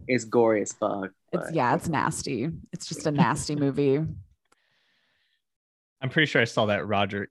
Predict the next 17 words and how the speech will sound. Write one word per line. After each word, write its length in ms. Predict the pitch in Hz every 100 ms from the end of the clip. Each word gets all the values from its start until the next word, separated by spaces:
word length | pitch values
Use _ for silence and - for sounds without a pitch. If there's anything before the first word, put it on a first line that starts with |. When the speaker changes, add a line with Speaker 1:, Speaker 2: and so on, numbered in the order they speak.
| _ _
Speaker 3:
Ebert, 280 | 101 104 -
like, 240 | 98 -
detested 560 | 95 92 - - - 104
that 180 | - -
movie. 380 | - - 117 -
I 40 | -
think 160 | 110 -
it's 100 | -
that 160 | 107
one 140 | 95 -
he 340 | 117 92 - _ _ _
was 120 | 110 -
not 100 | -
a 20 |
huge 200 | - -
fan 180 | - -
of. 160 | 76